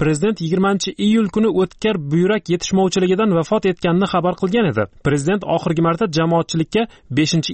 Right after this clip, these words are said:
iyul kuni ko'rinish berdi. O'n beshinchi iyul kuni matbuot xizmati prezidentning ta'tilda ekanini xabar qilib, prezident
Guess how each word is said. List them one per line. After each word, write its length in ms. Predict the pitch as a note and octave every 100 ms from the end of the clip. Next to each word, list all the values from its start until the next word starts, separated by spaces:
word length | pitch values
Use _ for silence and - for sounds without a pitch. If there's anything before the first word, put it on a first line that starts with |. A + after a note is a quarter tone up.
| G3
iyul 200 | G#3 G#3+ G3
kuni 140 | G#3 -
ko'rinish 340 | G3+ A#3 - D#3
berdi. 240 | B2+ G2+ F#2+ - D#3
O'n 100 | E3+
beshinchi 300 | E3+ F3+ F3 F#3
iyul 180 | G3+ G#3 G3
kuni 140 | G#3 F3+
matbuot 300 | F3 G#3 G3+
xizmati 300 | F#3 F#3 F#3 F#3+
prezidentning 440 | F3+ F3+ F#3+ F#3+ G3+ F3
ta'tilda 340 | F3 F#3+ G#3+ F#3+
ekanini 280 | F3+ D#3 C#3
xabar 220 | B2+ C#3+ -
qilib, 180 | F#3+ B3 - D#3
prezident 360 | D#3+ D#3+ G#3+